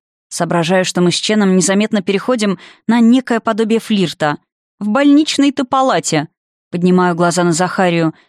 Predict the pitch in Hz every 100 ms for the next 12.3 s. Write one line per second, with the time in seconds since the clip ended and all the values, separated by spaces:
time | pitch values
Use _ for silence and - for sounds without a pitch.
0 | _ - 247 240 233 233 226 233 214 220
1 | 226 202 214 - 208 208 - 220 220 214
2 | 214 - - 185 160 - _ _ 180 226
3 | - 285 349 302 294 226 254 - - 302
4 | 294 285 - 175 - - _ _ - 254
5 | 240 277 - 247 185 175 175 190 190 185
6 | - 208 - 233 - 202 202 190 339 220
7 | 165 - 208 - 226 233 240 - 220 175
8 | 175 170 214 - 190 190 196 214 175 147
9 | - - _ _ _ _ - 262 - 311
10 | 269 254 - 190 175 180 190 208 196 202
11 | 196 185 202 214 208 - 202 196 208 262
12 | 285 170 156